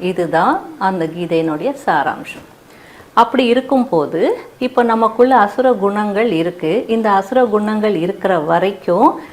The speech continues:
நமக்கு வெற்றி வந்து இருக்காது, நல்ல விஷயங்கள் கிடைக்காது. அதனால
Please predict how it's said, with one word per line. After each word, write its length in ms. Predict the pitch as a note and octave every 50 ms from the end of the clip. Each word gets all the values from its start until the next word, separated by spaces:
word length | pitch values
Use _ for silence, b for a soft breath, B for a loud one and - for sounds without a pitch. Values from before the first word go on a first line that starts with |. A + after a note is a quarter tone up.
| B B
நமக்கு 360 | - F#3+ F#3+ F#3+ F#3 - F#3 E3+
வெற்றி 460 | E3 F3 F3 - - - G#3+ G#3 F#3+
வந்து 460 | F3 D#3 D3+ D#3 F3 A3 D4+ G#4 - - -
இருக்காது, 720 | - D#3+ E3 E3 - - E3+ D#3 D3+ D3 D3 E3+ E3 D#3+
நல்ல 340 | D3+ E3 F#3+ G#3 A3 A3+ A3+
விஷயங்கள் 760 | G3+ E3+ E3 E3 - - E3+ E3 D#3+ E3 E3 F#3 A#3+ D#4+ D#4+ - -
கிடைக்காது. 840 | - F3+ E3 E3 D#3+ E3 - E3+ D3+ D3+ C#3+ D3 F3 F#3+ F#3 E3 - - -
அதனால 680 | - F3+ E3+ F#3+ F3+ E3+ E3 D#3+ D#3 E3 G3 C#4 F4+